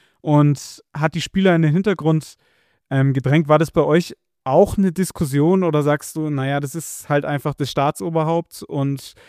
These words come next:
wenn sowas von so einer Tragweite passiert, dann ist es auch richtig und wichtig, dass er da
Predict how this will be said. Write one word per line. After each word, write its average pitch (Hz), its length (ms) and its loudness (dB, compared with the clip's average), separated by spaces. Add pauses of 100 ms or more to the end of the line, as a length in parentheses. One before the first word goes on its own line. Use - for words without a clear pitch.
(180)
wenn 147 200 4
sowas 147 800 2 (140)
von 147 180 4
so 143 80 2
einer 156 140 6
Tragweite 147 520 2
passiert, 156 340 0
dann 143 120 0
ist 143 100 -2
es 147 120 -4
auch 139 160 0
richtig 147 460 -6
und 139 160 -4
wichtig, 165 340 -2
dass 131 160 -4
er 131 140 0
da 123 220 0